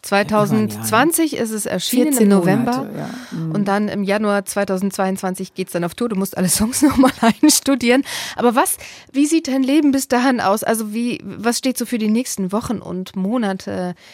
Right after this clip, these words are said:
Speaker 1: denn, äh, bei dir an?
Speaker 2: Naja, es ist ja so, dass ich auf der Bühne auch viele Geschichten, viele sagen zu viel Geschichten, andere sagen, ach, sie könnte noch mehr Geschichten erzählen.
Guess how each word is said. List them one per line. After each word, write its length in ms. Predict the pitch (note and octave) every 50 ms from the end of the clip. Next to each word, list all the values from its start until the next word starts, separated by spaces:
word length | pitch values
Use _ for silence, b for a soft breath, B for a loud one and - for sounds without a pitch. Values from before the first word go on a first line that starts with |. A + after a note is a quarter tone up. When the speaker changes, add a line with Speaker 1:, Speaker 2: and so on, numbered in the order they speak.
| b b _ -
Speaker 1:
denn, 340 | F3+ F3 F3 F3 E3+ F3 - -
äh, 200 | F#3+ F3 F3 E3+ F3
bei 140 | - E3+ E3+
dir 200 | E3+ E3 D#3 -
an? 200 | A3 A3 D#3+ - _ _ _ _ _ _ _ _ _ _ _ _ b b b b b b
Speaker 2:
Naja, 380 | G3 G3 G3+ G3+ G#3 G3+ G3 G3 F#3 F3 -
es 160 | E3+ - -
ist 160 | G#3+ - -
ja 120 | G#3 G3
so, 140 | F3 F3 F#3
dass 200 | F3+ F#3 F3+ - -
ich 160 | G#3 - -
auf 140 | G#3 F3+ -
der 100 | - F3+
Bühne 300 | - G3 F#3+ F#3+ F#3+ -
auch 100 | - -
viele 240 | - - F#3+ F#3 F3+
Geschichten, 640 | - F3 E3 - - F#3 - - - E3 E3 D#3
viele 220 | - G3 F3+ F3+ E3
sagen 300 | E3+ E3 D#3 D#3 D#3 D3
zu 200 | - - G#3 G3
viel 500 | - - G#3+ G#3 G#3 G#3 G#3 G3+ F#3 -
Geschichten, 540 | G3 F#3+ - - G3+ F#3+ - - - G3
andere 360 | F3+ D#3+ E3 F3 F3+ F#3+ F#3 F3
sagen, 380 | E3 E3+ E3+ E3+ E3 E3 E3 -
ach, 120 | F3 -
sie 140 | - - E3+
könnte 260 | - F#3+ E3 - E3+
noch 160 | E3+ E3+ D3
mehr 140 | C#3+ B2+ B2
Geschichten 420 | A#2+ A#2+ - - A2 - - C#3+
erzählen. 440 | D3+ D#3 - - - A3 A3+ A#3 A3